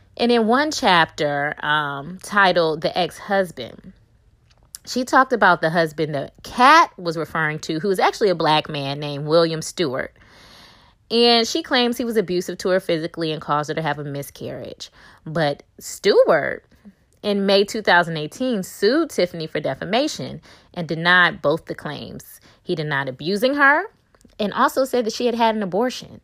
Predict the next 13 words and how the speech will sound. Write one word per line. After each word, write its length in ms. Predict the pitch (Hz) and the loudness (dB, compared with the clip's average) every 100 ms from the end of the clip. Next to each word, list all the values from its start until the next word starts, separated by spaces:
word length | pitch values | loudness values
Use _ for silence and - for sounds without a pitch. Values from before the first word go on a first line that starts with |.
| _ _ _ _ _ _ - | _ _ _ _ _ _ -6
And 120 | 214 | 0
so 140 | 233 202 | 4 6
basically, 460 | 240 381 302 240 | 4 2 0 0
he 180 | 226 339 | 2 0
sued 600 | - - 240 359 403 349 | -2 -2 6 8 8 6
her 420 | 165 139 123 - _ _ _ _ _ | 0 -4 -4 -10 _ _ _ _ _
for 600 | - 240 233 214 196 - | -6 2 4 6 6 4
over 340 | 214 381 349 202 | 6 6 6 2
one 240 | 170 160 | 0 -4
million 300 | 151 143 135 | -4 -6 -4
dollars 540 | 127 110 - 277 - - _ | -6 -4 -2 -4 -6 -20 _
in 160 | 214 240 | -2 2
libel. 440 | 302 370 147 135 | 2 0 -4 -12